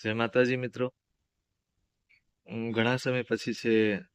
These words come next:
અ, વીડિયો બનાવવાનું થાય છે. અ, આજના વીડિયોની અંદર પુસ્તકો વિશે વાત કરવી છે કે પુસ્તકો છે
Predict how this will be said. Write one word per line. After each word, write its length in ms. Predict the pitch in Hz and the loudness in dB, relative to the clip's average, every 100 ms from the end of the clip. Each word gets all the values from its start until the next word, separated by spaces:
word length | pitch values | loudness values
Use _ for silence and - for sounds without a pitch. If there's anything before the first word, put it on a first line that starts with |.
| _ | _
અ, 300 | 110 104 101 | -4 -2 0
વીડિયો 280 | 98 101 110 | -2 0 0
બનાવવાનું 500 | 101 104 101 101 101 | 2 0 0 0 -2
થાય 220 | 98 95 | -4 -6
છે. 260 | 92 95 107 165 _ _ _ _ _ _ - - - _ | -4 -6 -6 -8 _ _ _ _ _ _ -20 -20 -20 _
અ, 80 | - - 104 - - | -14 -6 -6 -4 0
આજના 340 | 110 127 165 | 0 4 6
વીડિયોની 440 | 170 165 170 165 | 6 6 4 4
અંદર 260 | 160 151 147 175 - _ _ _ _ _ _ _ _ _ _ _ _ _ _ _ _ | 4 4 2 2 -8 _ _ _ _ _ _ _ _ _ _ _ _ _ _ _ _
પુસ્તકો 760 | - 151 - 185 165 165 170 196 - _ _ _ _ 185 185 _ | -4 -4 2 2 4 4 2 -2 -10 _ _ _ _ -20 -20 _
વિશે 220 | 117 110 101 | -6 -2 0
વાત 220 | 98 101 | 0 -2
કરવી 360 | - 101 95 | -2 -2 -2
છે 180 | 90 - 185 - _ _ _ - | -4 -6 -10 -10 _ _ _ 0
કે 180 | 143 143 | 4 4
પુસ્તકો 760 | - _ - - - 170 - | 0 _ -12 -4 0 2 4
છે 500 | 160 - 131 127 110 | 2 4 2 4 2